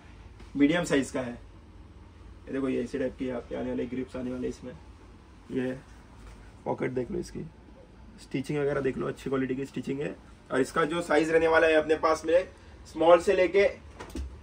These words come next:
एक्सएल तक size आने वाली है, मतलब थर्टी एट वाले को easily आ जाएगा एक्सएल। ये देखो, इसमें ये color है, इसमें ये color है। तो किसी को भी कुछ चाहिए तो स्क्रीनशॉट निकाल के WhatsApp पे डीएम कर लो या store visit कर लो।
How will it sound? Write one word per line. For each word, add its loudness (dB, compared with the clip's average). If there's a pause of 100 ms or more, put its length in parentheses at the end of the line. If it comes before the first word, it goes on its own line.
(120)
एक्सएल 2
तक 0
size 6
आने 6
वाली 4
है, 6
मतलब 2
थर्टी 2
एट 4
वाले 6
को 2
easily 0
आ 8
जाएगा 4 (100)
एक्सएल। 0 (160)
ये -8
देखो, 0
इसमें -4
ये 0
color 2
है, 2 (1600)
इसमें -6
ये 0
color -4
है। -4
तो -8
किसी -6
को 8
भी 2
कुछ 0
चाहिए 2
तो 0
स्क्रीनशॉट 2
निकाल 6
के 8
WhatsApp 0
पे 2
डीएम 4
कर 4
लो 6
या 4
store 6
visit 2
कर 4
लो। 2